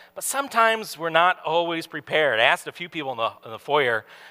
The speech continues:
just, "Are you ready for Christmas? How ready are you?" And, um, some said, "I'm there." Some are like, "Not even close." And if we're honest, maybe a lot of us aren't really quite ready 'cause we still have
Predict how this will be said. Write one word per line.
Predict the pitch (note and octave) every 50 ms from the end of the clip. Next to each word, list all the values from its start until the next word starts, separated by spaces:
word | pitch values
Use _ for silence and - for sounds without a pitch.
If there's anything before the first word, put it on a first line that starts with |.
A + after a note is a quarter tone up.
| - _ _
just, | D3+ D3+ -
"Are | D#3+ B2
you | C3 C#3 C3+ D3 D3+
ready | C#3+ C#3+ D#3 E3
for | D#3 - E3
Christmas? | D3 - - F3+ G3+ - - F3 F3 G3+ F#3+ - - -
How | D3 D3 E3+
ready | F3 E3+ E3+ E3+ F3 E3+
are | E3 E3+ F3+
you?" | F3 F3 E3+ F3 F3+ F3+
And, | D#3+ B2+ A#2 A2 - - - - - - - - - - - -
um, | B2+ C3 C3 C#3+ C#3+ C3 B2
some | - - D#3+ D#3+ E3
said, | C#3 - E3+ D#3 D#3+ D#3+ D#3+ D3+ - - F2+
"I'm | F#2+ A2+ C3
there." | C3+ C#3+ D3+ D3+ D3+ D3+ D3+ D3+ D#3
Some | C#3 - D#3+ C#3 C#3 C3+
are | C3
like, | A2+ G#2+ G2+
"Not | A2 A2 A#2 B2 B2 B2
even | C3 B2+ A#2+ A2
close." | - - F3 E3 D#3 D3+ D#3 D3+ - - - - - - - - - - - - -
And | - - D3 D3+ D3+ D3+ D3+ D#3 D#3 D3+ D3+ D3+ D3 C3+ - - - - - _ _ -
if | - - - -
we're | C3 C3
honest, | D3 E3+ F#3+ G#3+ - - - - _ _
maybe | A#2 D3 G3 A3+
a | G#3+ G3
lot | G3 G#3 G#3+
of | E3
us | B2 A2 -
aren't | C3 C#3+ D#3 -
really | C3+ D#3 D#3 D3 C3
quite | - - - - E3+ F3+ F3 -
ready | D#3 C#3+ D3 D3 D3 C#3+ C#3
'cause | - C3+ A2
we | A#2 B2
still | A2+ - - - C#3+ C#3+ C#3
have | A#2+ A#2+ A2+ A2 G#2+ G#2 G2+ - -